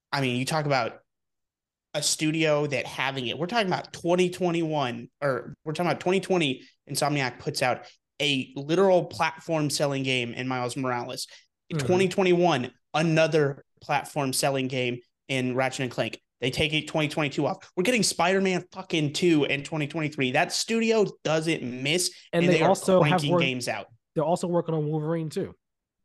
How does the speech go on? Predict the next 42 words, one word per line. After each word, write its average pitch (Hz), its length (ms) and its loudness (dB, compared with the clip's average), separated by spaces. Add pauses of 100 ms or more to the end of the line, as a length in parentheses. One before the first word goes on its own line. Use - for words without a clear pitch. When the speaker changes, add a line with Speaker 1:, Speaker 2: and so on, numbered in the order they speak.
(240)
Speaker 1:
And 165 160 2
Microsoft 196 600 2
basically 185 400 2
courted 190 400 0
them. 147 180 -2
They 156 100 2
had 165 80 -2
home 185 300 -2
court. 190 340 -4
They 165 120 -4
let 180 160 0
them 180 160 0
make 175 220 -2
a 180 80 -2
game. 165 460 -2 (140)
And 143 240 -2
for 160 160 -2
whatever 156 480 -2
reason, 156 440 -4 (360)
Insomniac 151 540 0
did 139 140 2
not 143 180 2
like 143 200 0
working 127 360 -2
with 113 140 -14
them. 120 240 -10 (240)
And 135 200 0
now 147 280 2
Sony's 147 640 2
gotta, 135 500 0
in 151 120 2
hindsight, 160 500 -4
be 143 80 2
like, 127 260 0
"How - 220 0
did 185 160 4
we 156 120 0
not 143 340 -2
lock 165 320 -2
that 160 200 -4
down 139 220 -2
originally?" 127 720 -6